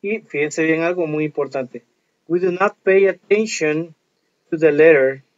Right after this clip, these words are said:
but its sound. No tenemos que prestar atención a la letra, pero sí al sonido. Es decir,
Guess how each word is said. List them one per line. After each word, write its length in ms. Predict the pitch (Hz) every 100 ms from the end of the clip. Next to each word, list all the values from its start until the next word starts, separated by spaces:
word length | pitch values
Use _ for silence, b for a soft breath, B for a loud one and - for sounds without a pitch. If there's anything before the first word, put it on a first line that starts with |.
| _ 143
but 280 | 170 185 202 _
its 220 | 170 160
sound. 480 | - 160 131 120 113 _ _ _ _ _ _ _ _ _ _ _
No 160 | 160
tenemos 420 | 170 180 185 190 180
que 120 | 160
prestar 360 | 156 147 160
atención 600 | 170 170 170 - 175 196 -
a 140 | 135
la 120 | 143 160
letra, 500 | 190 165 - 180 - _ _ _ _ _ _ _ -
pero 300 | 147 147 139
sí 220 | - 160
al 120 | 165
sonido. 380 | 160 147 131 123
Es 80 | 131
decir, 420 | 151 - 185